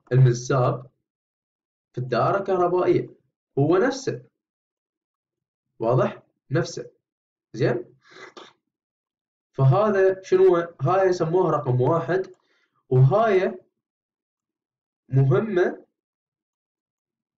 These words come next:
في شنو هو؟ المعادلات. اللي هو لما نحكي واحد،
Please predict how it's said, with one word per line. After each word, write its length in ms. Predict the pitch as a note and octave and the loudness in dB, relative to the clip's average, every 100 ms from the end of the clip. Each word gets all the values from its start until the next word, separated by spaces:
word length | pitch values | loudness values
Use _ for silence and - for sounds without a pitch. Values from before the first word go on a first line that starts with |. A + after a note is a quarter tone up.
| _ | _
في 400 | _ E3 B3 F#4+ - _ _ _ | _ -2 0 -2 -6 _ _ _
شنو 320 | - E3 E3+ | -4 -2 0
هو؟ 160 | E3+ E3 _ _ _ _ _ _ _ _ _ _ _ _ _ _ _ _ _ _ _ _ _ D#3 | -2 -8 _ _ _ _ _ _ _ _ _ _ _ _ _ _ _ _ _ _ _ _ _ -4
المعادلات. 800 | G#3 G3 B2+ A#2+ G#2+ - - - _ _ _ _ _ _ _ _ _ _ _ _ _ _ _ _ _ _ _ _ _ _ _ _ _ _ _ _ _ _ _ _ _ _ _ | -2 -2 -2 -2 -4 -6 -12 -20 _ _ _ _ _ _ _ _ _ _ _ _ _ _ _ _ _ _ _ _ _ _ _ _ _ _ _ _ _ _ _ _ _ _ _
اللي 140 | B2+ D3 | -2 0
هو 200 | D3 A2 | 0 0
لما 260 | G#2 C3 | 0 0
نحكي 360 | C#3 C3 - - _ _ _ _ | 0 -2 -6 -14 _ _ _ _
واحد، 500 | A#2+ D3+ F3 A3+ A3 | -2 -2 -2 -2 -6